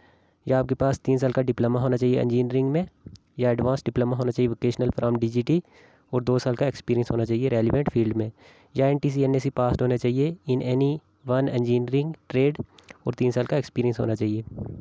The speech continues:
एसेंशियल क्वालिफिकेशन इसके लिए रहेगी नेशनल क्राफ्ट इंस्ट्रक्टर सर्टिफिकेट,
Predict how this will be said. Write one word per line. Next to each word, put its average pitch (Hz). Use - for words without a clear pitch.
एसेंशियल 135
क्वालिफिकेशन 135
इसके 131
लिए 131
रहेगी 131
नेशनल 131
क्राफ्ट 123
इंस्ट्रक्टर 127
सर्टिफिकेट, 120